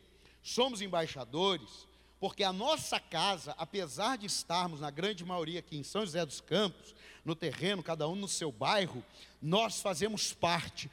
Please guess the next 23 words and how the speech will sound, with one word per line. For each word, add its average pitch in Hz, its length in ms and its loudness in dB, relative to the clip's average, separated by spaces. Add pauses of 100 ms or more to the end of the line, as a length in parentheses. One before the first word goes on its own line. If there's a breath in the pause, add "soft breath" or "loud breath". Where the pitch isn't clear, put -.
(200 loud breath)
de - 120 -2
um 175 80 -2
território 160 580 4
celestial. 139 720 4
Você 160 140 4
pode 156 200 4
dar 151 80 8
um 147 40 6
aplauso 139 340 4
a - 20 4
Jesus? 147 500 6 (340 loud breath)
O 240 120 8
que 311 160 10
nos 311 200 8
rege 311 600 8
é 233 60 6
outro, 269 440 8 (600 loud breath)
é 269 100 10
outra 370 420 10
lei, 294 460 10 (200)
é 262 120 4
outra 370 380 8
mente. 349 760 4